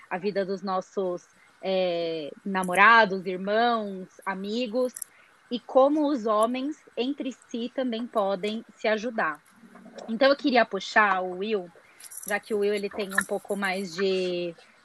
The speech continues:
é, ele, ele já tem essa discussão mais latente no conteúdo que ele produz. Eu queria que você me explicasse um pouco desse, de, de, do que o Instagram, o seu Instagram aborda, um pouco mais no detalhe,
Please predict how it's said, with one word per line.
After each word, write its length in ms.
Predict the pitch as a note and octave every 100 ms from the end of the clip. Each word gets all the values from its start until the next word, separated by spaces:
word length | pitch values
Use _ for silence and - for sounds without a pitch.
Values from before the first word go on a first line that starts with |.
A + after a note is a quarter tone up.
| -
é, 640 | F#3+ F#3+ F3+ F3+ E3+ E3 F3 -
ele, 220 | C4 D#4 D#4+
ele 160 | C4 C4
já 140 | C4
tem 180 | C#4 C4
essa 160 | C4 A3+
discussão 760 | - A3+ - A#3 A3+ A3 G#3 -
mais 640 | G#3+ G3+ G#3 G#3 G#3 G3+ -
latente 600 | G#3 A3 - G#3+ G#3+ G#3
no 220 | G3+ G3+ F#3+
conteúdo 440 | G3+ G3 G3 F3+
que 120 | -
ele 120 | F#3+
produz. 500 | - F#3 F3+ A#3 G#3 - - - - -
Eu 120 | A3+
queria 180 | C#4+ C#4
que 120 | C#4
você 240 | C4 C4+
me 80 | C4
explicasse 420 | B3 A#3+ A#3 A3+
um 60 | A#3
pouco 280 | A#3 A#3 C#4
desse, 640 | A3 A3+ - - A#3+ A3 -
de, 300 | F#3 G3+ F#3
de, 420 | F3+ G3+ F#3+ F#3+
do 140 | F#3 A3+
que 300 | - C4 C4 -
o 160 | A3+
Instagram, 540 | G#3+ - G#3 G3+ G3+ G3+ _ _ -
o 80 | F#3+
seu 160 | - G3
Instagram 520 | - F#3 F#3 F#3+ F#3+
aborda, 540 | F#3+ E3+ F3+ F3+ F3+ F#3
um 60 |
pouco 220 | G#3 G3 G#3+
mais 160 | G3+
no 80 | G3
detalhe, 520 | F#3 - F3+ F3 A3